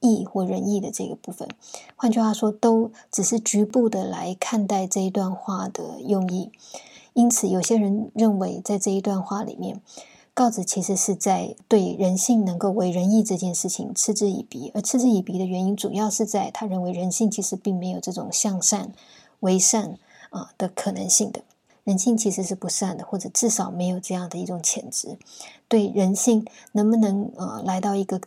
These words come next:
德性的状态，啊，他是质疑，甚至是对人性本身有所贬低。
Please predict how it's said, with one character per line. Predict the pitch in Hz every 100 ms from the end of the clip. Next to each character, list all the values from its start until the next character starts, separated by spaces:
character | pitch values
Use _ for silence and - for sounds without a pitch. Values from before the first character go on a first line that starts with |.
| -
德 | 175 180
性 | - 240
的 | 208
状 | - 180 170
态， | 185 170 -
啊， | - 196 202 -
他 | - 220
是 | - 190
质 | - 185
疑， | 190 185 190 - - -
甚 | 220
至 | 190 196
是 | - 185
对 | 208 185
人 | 180
性 | - 190
本 | - -
身 | 190
有 | 175
所 | 175 -
贬 | 202 -
低。 | - -